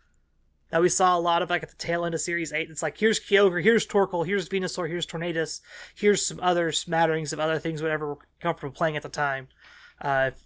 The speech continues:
need, needed a Lecky check, here's Landorus instead of Incineroar. Like, stuff like that. Um, so we have Koba Berry, G-Max Venu.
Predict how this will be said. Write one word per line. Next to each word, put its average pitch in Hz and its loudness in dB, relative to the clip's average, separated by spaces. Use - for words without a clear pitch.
need, 180 4
needed 190 2
a 185 4
Lecky 196 2
check, - -2
here's 170 2
Landorus 165 -2
instead 160 -2
of 147 -4
Incineroar. - -12
Like, 143 -2
stuff - -6
like 135 -10
that. 135 -6
Um, 127 -2
so - 0
we 185 6
have 190 6
Koba 214 8
Berry, 220 4
G-Max 190 -2
Venu. 175 -10